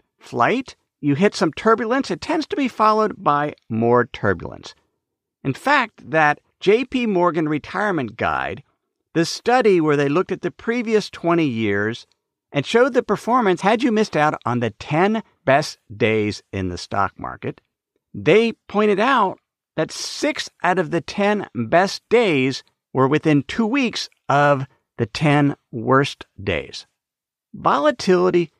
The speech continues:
clumps. When markets start selling off this severely, part of me gets kind of excited because I know that there will be bargains.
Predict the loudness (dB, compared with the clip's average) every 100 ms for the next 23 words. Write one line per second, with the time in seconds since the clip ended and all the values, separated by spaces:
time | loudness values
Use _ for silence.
0 | _ _ -12 -4 -4 -4 -12 -18 -20 _
1 | _ _ _ _ _ _ _ _ _ _
2 | _ _ -4 0 2 4 2 0 -4 _
3 | _ -2 2 2 0 -2 -2 -8 -8 -2
4 | 2 2 -2 -4 0 2 2 0 -2 -4
5 | -6 -10 _ _ _ -16 2 2 2 -4
6 | -4 2 2 4 0 -4 -12 -18 _ _
7 | _ _ _ _ -10 0 2 4 2 4
8 | 2 0 -2 -2 -2 -4 -4 -6 -6 -10
9 | -20 _ _ _ _ _ -10 -2 -2 -2
10 | -8 -4 -2 2 4 4 2 0 0 -2
11 | 2 2 2 0 -2 0 -2 -2 -2 2
12 | 2 0 -10 -14 -18